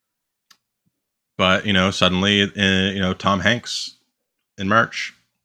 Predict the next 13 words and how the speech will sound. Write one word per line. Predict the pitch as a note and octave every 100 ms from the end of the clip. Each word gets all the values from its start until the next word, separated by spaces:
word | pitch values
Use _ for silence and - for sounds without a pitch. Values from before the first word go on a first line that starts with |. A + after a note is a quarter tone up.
| _ _ _
<laughs> | _ _ _ _
it | G#2 A#2+ B2+
just, | G#2 G2+
that's | G2+ F2+
all | G2+
it | G#2
took. | B2+ F2+
It |
took | F2+ G2
Tom | A2+ A2
Hanks | G#2+ G#2
getting | G#2 G2
covid. | G#2+ G#2+ G2+